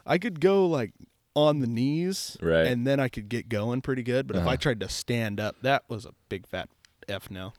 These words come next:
Speaker 2: And weren't you guys doing it in a river, though? Or was it on the lake?
Speaker 1: Well, we were, technically it's a river, but it was dammed.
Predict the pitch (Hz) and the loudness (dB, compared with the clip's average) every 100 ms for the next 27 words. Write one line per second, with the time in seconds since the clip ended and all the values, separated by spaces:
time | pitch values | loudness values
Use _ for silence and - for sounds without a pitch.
0 | - 117 170 - 208 - 139 123 85 73 | -4 0 0 0 -2 2 2 2 2 2
1 | 76 98 110 117 - _ _ _ _ _ | 2 0 0 -4 -8 _ _ _ _ _
2 | _ _ 87 85 85 76 73 73 - _ | _ _ 2 4 4 0 -2 -6 -8 _
3 | 175 190 202 220 160 - _ _ _ _ | 6 8 8 2 -2 -4 _ _ _ _
4 | _ 175 - 113 110 95 98 98 104 101 | _ -4 -2 -6 -4 -4 -6 -8 -8 -8
5 | 113 98 92 - 110 107 98 95 107 | -8 -8 -8 -8 -4 -4 -4 -8 -10